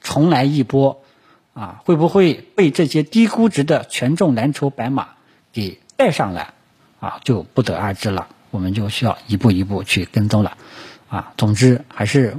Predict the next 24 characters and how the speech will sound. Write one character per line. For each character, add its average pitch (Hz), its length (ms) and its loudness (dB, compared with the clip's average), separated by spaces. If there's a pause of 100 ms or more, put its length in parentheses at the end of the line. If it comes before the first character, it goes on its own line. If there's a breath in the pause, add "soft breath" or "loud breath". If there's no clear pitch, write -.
我 107 220 0
的 113 280 -2 (160)
专 143 200 2
辑 113 200 -2
的 113 240 -4
说 147 240 2
明 120 240 2 (340)
那 113 100 -4
句 120 100 -2
话： - 260 -2 (420 loud breath)
传 123 260 2
播 135 280 4 (100)
投 117 160 -4
资 131 240 2
理 95 180 -2
念， 120 260 -2 (520 soft breath)
踏 - 180 0
准 107 300 -4
市 - 220 -6
场 95 260 -8
节 98 160 -4
奏， - 240 -2 (1400)
好 107 140 0
吧？ - 260 0